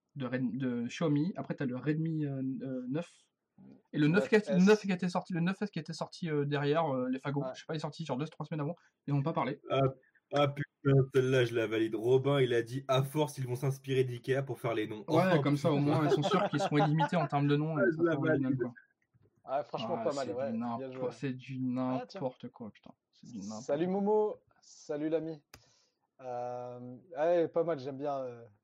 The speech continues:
Speaker 1: Enfin, ouais, c'est,
Speaker 2: j'avoue.
Speaker 1: voilà, quoi, le téléphone, euh... Sinon, ouais, en alu, c'est quand même mieux qu'en plastoc. Euh, après,
Speaker 2: Mm.
Speaker 1: voilà,
Speaker 3: Ouais,
Speaker 1: ça reste
Speaker 3: carrément.
Speaker 1: un téléphone, euh, très haut de gamme, hein, il y a pas de, alors, il y a pas de char-, pas de charge sans
Speaker 3: Non.
Speaker 1: fil, pas de,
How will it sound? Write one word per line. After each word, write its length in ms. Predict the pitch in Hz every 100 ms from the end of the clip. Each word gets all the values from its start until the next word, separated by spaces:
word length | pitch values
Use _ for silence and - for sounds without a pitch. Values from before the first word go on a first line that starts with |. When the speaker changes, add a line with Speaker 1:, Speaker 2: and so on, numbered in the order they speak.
| _ _ _ - -
Speaker 1:
Enfin, 240 | 147 143 143
ouais, 100 | 143
c'est, 400 | 139 139 127 123
Speaker 2:
j'avoue. 600 | 127 123 123 123 120 120
Speaker 1:
voilà, 240 | 120 117 127
quoi, 180 | 127
le 100 | 127
téléphone, 600 | 123 139 135 - 151 160
euh... 340 | 143 131 127 131 - -
Sinon, 260 | - 151 185
ouais, 140 | 180 202
en 100 | 156
alu, 200 | 151 190
c'est 180 | - 131
quand 100 | 139
même 140 | 135
mieux 160 | 139 143
qu'en 160 | 143
plastoc. 640 | 131 135 - 160 175 - _ _ _ _ -
Euh, 320 | 107 113 117 101
après, 440 | 127 147 151 147
Speaker 2:
Mm. 40 | 143
Speaker 1:
voilà, 240 | 131 135
Speaker 3:
Ouais, 120 | 131
Speaker 1:
ça 100 | 123
reste 200 | 127 127
Speaker 3:
carrément. 120 | -
Speaker 1:
un 40 | 117
téléphone, 540 | - 120 113 131 123
euh, 280 | 113 110 107 104 _ _
très 220 | - 139
haut 80 | 139
de 60 | 151
gamme, 220 | 160 135
hein, 60 | 123
il 60 |
y 40 | 120
a 40 |
pas 140 | -
de, 360 | 120 120 113 110
alors, 160 | 101 117
il 40 |
y 20 |
a 60 | 101 _
pas 100 | 151
de 60 | 143
char-, 340 | - - 120 -
pas 80 | 131
de 40 |
charge 180 | 123 131
sans 120 | -
Speaker 3:
Non. 120 | 117 113
Speaker 1:
fil, 220 | 143 143
pas 140 | 131
de, 640 | 127 123 117 117 113 110